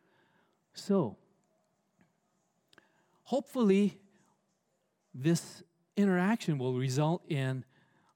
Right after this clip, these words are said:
a person being very receptive and saying, "Oh, wow, I didn't know that you felt that way. I didn't mean to offend you. I'm so sorry."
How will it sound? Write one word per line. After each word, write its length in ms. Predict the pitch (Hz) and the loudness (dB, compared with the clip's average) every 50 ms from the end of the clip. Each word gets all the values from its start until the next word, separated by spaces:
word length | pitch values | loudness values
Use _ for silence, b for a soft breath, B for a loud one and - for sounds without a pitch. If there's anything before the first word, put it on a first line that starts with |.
| _ _ _ _ _ - | _ _ _ _ _ -8
a 60 | 170 | -4
person 380 | - - 208 214 - - 175 | -2 0 0 0 0 0 0
being 200 | 156 156 151 156 | 0 0 0 0
very 280 | 143 160 185 226 226 202 | 0 0 0 2 2 2
receptive 560 | 175 175 156 - - 190 190 - 160 135 113 | 2 0 0 0 -2 -4 -2 -4 -4 -6 -4
and 120 | 123 120 117 | -6 -6 -8
saying, 380 | - - 131 120 117 123 - - | -6 -6 -6 -4 -6 -8 -8 -6
"Oh, 400 | - 156 175 170 151 120 107 101 b b b b b b b b b _ | -2 0 0 0 0 -2 -4 -8 b b b b b b b b b _
wow, 420 | - 127 131 151 147 131 113 - - - | -10 -6 -6 -6 -6 -8 -10 -14 -8 -2
I 140 | 160 170 170 | 0 0 2
didn't 220 | 180 202 190 160 | 2 0 0 0
know 260 | 196 151 151 185 202 | -2 -2 0 0 0
that 120 | 170 147 - | -2 -4 -6
you 100 | 147 123 | -8 -10
felt 280 | - - 170 190 180 | -8 -6 -6 -6 -8
that 180 | - 147 147 151 | -8 -10 -10 -10
way. 260 | 143 131 123 117 - _ _ _ _ _ _ _ _ _ _ _ _ _ _ _ _ _ _ _ _ _ _ _ _ _ _ _ _ _ _ _ _ _ _ - | -12 -14 -14 -16 -20 _ _ _ _ _ _ _ _ _ _ _ _ _ _ _ _ _ _ _ _ _ _ _ _ _ _ _ _ _ _ _ _ _ _ -6
I 100 | 156 196 | -4 -4
didn't 180 | 185 156 190 | -4 -4 -4
mean 180 | 160 151 156 147 | -4 -4 -6 -6
to 160 | - 135 113 | -8 -10 -12
offend 320 | 104 - - 117 117 117 | -12 -12 -14 -14 -12 -10
you. 180 | 107 104 110 107 - _ _ _ _ _ _ _ _ _ _ _ _ _ _ _ _ _ _ _ _ _ _ _ | -10 -12 -12 -14 -18 _ _ _ _ _ _ _ _ _ _ _ _ _ _ _ _ _ _ _ _ _ _ _
I'm 60 | 143 131 | -16 -14
so 220 | - - 135 131 | -10 -10 -10 -10
sorry." 480 | - - - 107 107 104 104 117 - | -12 -12 -14 -14 -14 -14 -16 -16 -18